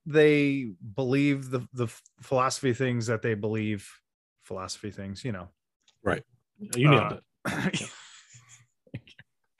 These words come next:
Speaker 1: uh, or is it like, th-, that's like the driving force for why they learn everything that they learn, right?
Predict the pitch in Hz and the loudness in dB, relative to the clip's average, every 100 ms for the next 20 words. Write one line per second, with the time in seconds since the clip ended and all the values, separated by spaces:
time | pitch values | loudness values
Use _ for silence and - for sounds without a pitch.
0 | - - - - 135 123 123 - 180 165 | -18 -16 -12 0 6 6 6 4 6 8
1 | 170 151 156 151 147 135 135 - - - | 8 8 4 4 4 4 2 -4 -16 -20
2 | _ _ _ _ _ _ - 170 - - | _ _ _ _ _ _ -6 -6 -6 -18
3 | _ _ - 160 165 - 156 143 113 135 | _ _ -2 4 4 6 4 2 2 4
4 | 143 135 120 - 131 120 - 120 117 117 | 4 4 -4 0 0 0 -4 -2 0 0
5 | 110 117 107 123 123 113 107 107 113 104 | 0 -2 0 0 0 0 -2 -6 -8 -10
6 | 95 101 95 95 85 90 101 | -8 -10 -8 -12 -14 -12 -12